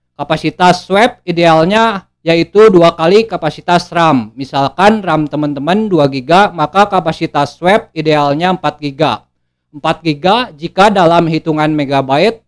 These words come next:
yaitu empat kosong sembilan enam megabyte. Kemudian untuk file system teman-teman bisa arahkan ke Linux Swap. Selanjutnya teman-teman bisa klik add. Selanjutnya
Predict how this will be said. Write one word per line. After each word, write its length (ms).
yaitu 640
empat 400
kosong 480
sembilan 480
enam 400
megabyte. 560
Kemudian 640
untuk 240
file 320
system 560
teman-teman 560
bisa 320
arahkan 560
ke 320
Linux 480
Swap. 400
Selanjutnya 560
teman-teman 480
bisa 400
klik 320
add. 240
Selanjutnya 800